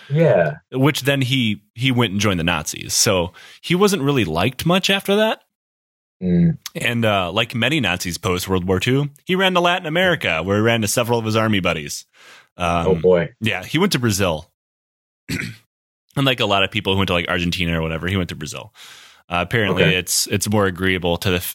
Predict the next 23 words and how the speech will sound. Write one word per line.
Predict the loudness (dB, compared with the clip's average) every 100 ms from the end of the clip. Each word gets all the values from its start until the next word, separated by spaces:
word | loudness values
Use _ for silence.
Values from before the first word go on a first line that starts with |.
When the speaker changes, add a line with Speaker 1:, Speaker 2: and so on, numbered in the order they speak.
| -8
Speaker 2:
to | -4
the | -2
Finnish | -2 -2 -2 -2
war | -4
criminals. | -2 -2 -2 -2 -4 -6 -20 -20 -20 _ -8
Um, | -4 -2 -4 -12 _ _ _ _ _ _ _ _ _ -6
apparently, | -4 -2 -2 0 0
the, | 0 0
the | 0 0
Latin | -2 -2
life | -2 -2 0
wasn't | 0 0
for | 0
him, | 0 0
however, | 0 2 2
because, | 0 -2 -2 -2
uh, | -2 -2 -2
he | -2 0
quickly | 0 0 2
went | 0 0
and |
got | -2 -2
a, | -2 -2 -2